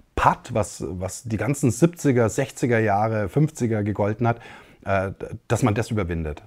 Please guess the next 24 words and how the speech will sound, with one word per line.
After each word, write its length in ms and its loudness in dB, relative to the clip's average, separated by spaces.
Das 160 -4
war 120 10
so 120 10
die, 300 8
die 220 4
Idee 240 4
von, 420 -2
von 200 -4
Ronald 560 -4
Reagan. 280 -8
Und, 360 4
ähm, 520 4
ja, 240 8
wie 80 8
hat 80 6
man 100 8
das 100 2
gemacht? 340 4
In, 280 0
zum 140 6
einen 200 4
eben, 260 4
eben 420 2
hochrüsten 920 6